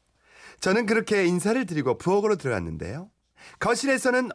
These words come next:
어-, 어른들의 며느리 자랑이 시작됐습니다. 먼저 작은 고모.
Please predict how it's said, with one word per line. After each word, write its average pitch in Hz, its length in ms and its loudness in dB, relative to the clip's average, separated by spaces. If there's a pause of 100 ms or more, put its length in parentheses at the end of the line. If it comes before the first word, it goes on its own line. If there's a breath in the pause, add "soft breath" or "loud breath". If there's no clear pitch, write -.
어-, 170 340 2
어른들의 226 560 2
며느리 202 360 2
자랑이 220 300 0
시작됐습니다. 185 920 -6
먼저 202 500 0 (180)
작은 262 420 -4
고모. 123 400 -2